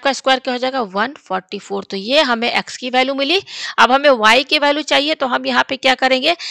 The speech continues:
हमारे पास ये रूट x की वैल्यू कितनी आई है, ट्वेल्व आई है, इसको इक्वेशन मानिए आप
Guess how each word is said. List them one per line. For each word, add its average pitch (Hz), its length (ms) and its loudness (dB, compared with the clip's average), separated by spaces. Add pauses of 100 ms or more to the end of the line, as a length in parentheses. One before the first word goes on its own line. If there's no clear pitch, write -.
(160)
हमारे 247 280 2
पास 277 240 2
ये 247 120 2
रूट 269 260 -4
x 262 160 -4
की 254 100 -10
वैल्यू 247 200 -4
कितनी 262 340 -8
आई 262 120 0
है, 269 100 0
ट्वेल्व 247 400 0
आई 233 140 2
है, 269 120 -4
इसको - 360 -6
इक्वेशन 220 540 -4
मानिए 220 340 -2
आप 208 240 -4